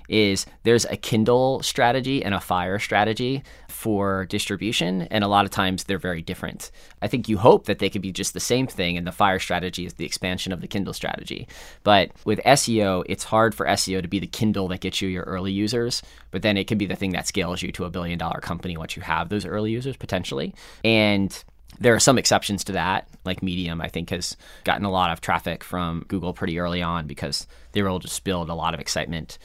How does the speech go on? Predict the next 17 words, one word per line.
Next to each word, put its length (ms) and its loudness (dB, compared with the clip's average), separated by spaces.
early, 420 0
even 240 0
without 400 4
thinking 320 -2
about, 260 -2
like, 180 -8
"I'm 100 0
gonna 120 -2
completely 360 -6
optimize 400 0
for 140 -4
S 160 -4
E 100 0
O." 140 -4
It's 160 -12
not 140 -4
like 280 -10